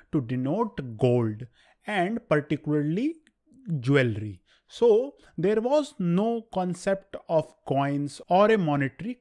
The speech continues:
currency. Another interesting fact about the early Vedic period is that in this period we find that there were no cities. Life revolved around villages, and the villages were quite simple.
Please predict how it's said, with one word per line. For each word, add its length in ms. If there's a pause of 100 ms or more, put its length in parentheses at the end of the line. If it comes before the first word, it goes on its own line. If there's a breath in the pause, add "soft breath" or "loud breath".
(140)
currency. 680
Another 300
interesting 640
fact 440
about 440
the 260
early 240
Vedic 340
period 400
is 120
that 440 (240)
in 160
this 160
period 440
we 100
find 480
that 280
there 180
were 180
no 240
cities. 520 (400 soft breath)
Life 640
revolved 720
around 400
villages, 680
and 240
the 100
villages 680
were 400 (400 soft breath)
quite 340
simple. 460